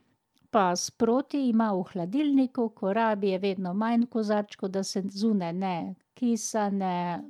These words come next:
kvari, na primer, ker sol je pa močno konzervirala tole vse skupaj, ni takšne bojazni, da bi to se hitro kvarilo. Tako po žlici, po žličkah rabi za veliko, veliko jedi.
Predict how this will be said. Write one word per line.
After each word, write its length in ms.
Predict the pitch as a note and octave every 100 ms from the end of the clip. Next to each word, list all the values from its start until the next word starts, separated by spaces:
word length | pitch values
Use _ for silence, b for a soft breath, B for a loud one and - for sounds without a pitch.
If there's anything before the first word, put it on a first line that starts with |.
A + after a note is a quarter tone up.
| -
kvari, 460 | A3+ F3+ G3+ A3+ B3+
na 120 | A#3
primer, 460 | A3+ B3 B3 A#3 A3+
ker 160 | G#3 F#3 B B
sol 320 | - - B3+ A3
je 140 | F#3+
pa 160 | - E3+
močno 420 | F#3 G#3 - C4
konzervirala 1000 | - A#3 A3 G#3 G#3 A3+ G#3+ G3+ F#3+ F#3+
tole 360 | G#3 G3+ F#3
vse 240 | F#3+ - A#3+
skupaj, 500 | - A#3+ A3+ G#3 F#3+
ni 140 | G3+
takšne 600 | G#3+ A3+ A3+ - - G3+ F#3 F3+ - -
bojazni, 760 | G3 G3+ G3+ G3 F#3+ G#3 B3 A#3+
da 140 | G3
bi 120 | F#3+
to 160 | G3 G#3
se 160 | -
hitro 320 | G#3 G#3+ G#3 G3
kvarilo. 360 | G#3+ F#3+ F#3 F#3 B B B B B -
Tako 280 | D4+ - D#4+
po 200 | - G3 F3 F#3
žlici, 500 | F#3+ C4+ C#4+ - C4
po 180 | - F#3
žličkah 640 | F3+ C4 C4 - A#3+ G#3+
rabi 460 | G#3+ G#3+ G3+ G3+ G3+
za 460 | G3 G3 F#3+ F#3 A3 _ _ _ _ _ -
veliko, 440 | A#3 C#4 D#4 B3
veliko 420 | F#3+ F#3+ A3+ -
jedi. 380 | G3 F#3 E3+ D#3